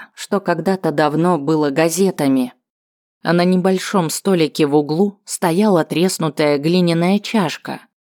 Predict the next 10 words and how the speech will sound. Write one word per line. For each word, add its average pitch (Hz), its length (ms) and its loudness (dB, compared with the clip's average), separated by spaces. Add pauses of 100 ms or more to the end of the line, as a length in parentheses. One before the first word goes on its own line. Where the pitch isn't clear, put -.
(200)
в - 120 -18
которой 196 440 2
были 170 320 0
остатки 160 580 -4
чего-то, 156 800 -4
что - 260 -10
теперь 202 400 -2
пыталось 170 600 -2
выбраться 160 640 0
оттуда. 135 560 -6